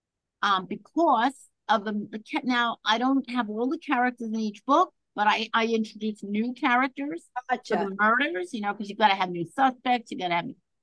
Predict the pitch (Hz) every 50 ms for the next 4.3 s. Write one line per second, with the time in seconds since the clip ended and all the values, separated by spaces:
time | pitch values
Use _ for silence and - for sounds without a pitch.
0 | - _ - - - 226 214 214 - 269 240 233 226 240 220 214 208 _ 233 214
1 | 208 214 214 214 208 208 208 196 180 - _ - 196 190 208 214 196 185 180 180
2 | 180 175 175 180 180 180 185 180 180 180 160 - _ - 165 160 160 165 156 156
3 | - - _ - 185 165 165 165 170 - _ 160 156 156 165 _ _ _ _ _
4 | _ - 202 202 190 180